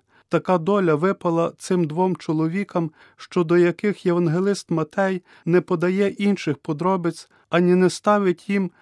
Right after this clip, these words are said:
факт їхньої сліпоти за провину. Хіба мало є причин втрати зору? Одна з них — старість. Серед інших причин — погані умови життя і праці, хвороби,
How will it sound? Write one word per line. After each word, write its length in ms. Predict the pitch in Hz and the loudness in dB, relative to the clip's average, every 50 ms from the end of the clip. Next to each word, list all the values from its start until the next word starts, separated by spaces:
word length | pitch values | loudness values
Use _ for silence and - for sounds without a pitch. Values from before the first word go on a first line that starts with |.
| _ _ | _ _
факт 420 | - - 196 202 202 - - - | -4 2 2 2 2 2 -4 -6
їхньої 480 | 180 175 202 185 - - 185 180 170 165 | -4 -4 -4 -4 -4 -2 2 2 2 2
сліпоти 560 | - - 170 165 160 - 170 160 - 185 170 | 2 0 -2 -2 0 -2 -4 -2 0 -2 -2
за 140 | 156 160 156 | 0 -2 -4
провину. 640 | - - 156 147 135 131 127 123 123 127 127 131 - _ _ _ _ _ _ _ _ _ | -2 -2 -2 -2 0 0 -2 -2 -2 -4 -6 -8 -12 _ _ _ _ _ _ _ _ _
Хіба 380 | _ - - 175 151 170 175 | _ -4 -4 -2 2 2 2
мало 340 | 165 170 185 196 208 185 175 | 4 4 2 0 0 0 0
є 160 | 175 185 185 | 0 0 -2
причин 440 | 185 - 175 160 160 - 196 190 190 | -2 -2 -4 -4 -4 -2 -2 -2 -2
втрати 480 | - - - - 180 185 180 - 170 151 | -2 -6 -6 -4 -2 -2 -2 -2 -4 -6
зору? 460 | 143 151 170 185 190 180 180 160 156 _ _ _ _ _ _ _ _ _ _ - | -4 -4 -4 -4 -4 -4 -6 -8 -10 _ _ _ _ _ _ _ _ _ _ 0
Одна 380 | 156 151 147 175 190 202 202 | 0 2 2 2 0 0 0
з 120 | 180 - - | -2 -2 0
них — 380 | 170 180 190 175 - - _ _ _ | 0 0 0 0 -4 -10 _ _ _
старість. 840 | - - - - - 156 139 131 123 127 123 - - - _ - _ _ _ _ _ _ _ _ _ _ | -14 -14 -12 -6 -6 -4 -4 -4 -4 -6 -8 -10 -12 -20 _ -20 _ _ _ _ _ _ _ _ _ _
Серед 440 | - - - 180 170 170 165 160 | -10 -4 -2 0 2 2 2 2
інших 340 | 226 233 220 - - 190 - | 0 0 0 0 -4 -6 -6
причин — 540 | _ - 170 165 - - 202 202 196 185 175 _ _ _ _ _ _ | _ -6 -8 -6 -6 -4 -4 -2 -2 -4 -6 _ _ _ _ _ _
погані 480 | - 175 156 143 180 185 185 180 175 175 | -2 -2 0 2 2 2 2 2 2 2
умови 540 | - - 170 170 175 185 190 185 175 170 156 | 2 2 2 2 2 4 2 2 2 0 -2
життя 380 | - 170 160 - - 180 175 | -2 -2 -4 -2 0 0 0
і 120 | 165 151 151 | 0 0 -2
праці, 580 | 151 - 175 185 190 185 - - - 156 151 - _ _ _ _ _ | -4 -2 -2 -2 -2 -2 -2 -6 -10 -10 -10 -10 _ _ _ _ _
хвороби, 720 | - - - 147 151 160 175 185 190 190 170 151 156 156 | -20 -10 -4 0 0 2 2 2 0 0 -2 -4 -6 -8